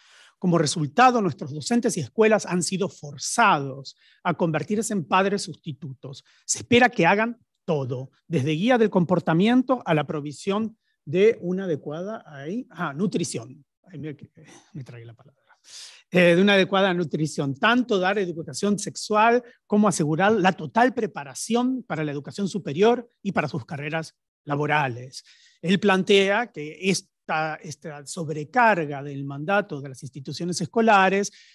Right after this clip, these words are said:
se basa en esta idea de la obligatoriedad escolar. Si la gente tuviera la libertad de que sus hijos, sus nietos, sobrinos, etcétera, tuvieran diferentes, eh, trayectos educativos,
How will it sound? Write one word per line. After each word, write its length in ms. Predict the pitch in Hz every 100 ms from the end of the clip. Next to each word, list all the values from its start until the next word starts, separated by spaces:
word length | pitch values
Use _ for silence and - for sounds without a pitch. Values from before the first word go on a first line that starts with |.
| _
se 200 | - 196
basa 520 | 170 214 185 220 214 175
en 120 | 175
esta 240 | 165 190
idea 180 | 160 170
de 80 | 165
la 120 | 143
obligatoriedad 520 | 135 135 123 123 127
escolar. 340 | - 117 - _
Si 140 | - 156
la 100 | 156
gente 240 | 220 190
tuviera 320 | 175 170 143
la 140 | 131 131
libertad 880 | 151 269 269 233 - 208 135 123 - _ _ -
de 360 | 165 170 127 - _ _ _
que 440 | - 165 180 175 _
sus 300 | - 165 -
hijos, 800 | 240 226 - 214 214 214 - -
sus 500 | _ 139 127 - _
nietos, 400 | 147 190 190 160
sobrinos, 500 | 156 131 160 214 196
etcétera, 540 | 151 143 208 208 208 175
tuvieran 320 | 170 196 180
diferentes, 960 | 175 - 165 247 320 175 - 123 - - _ _ _ _ -
eh, 720 | 165 160 156 151 156 151 175 _ _
trayectos 640 | - 170 - 277 - 233 196
educativos, 800 | 175 143 156 302 262 151 131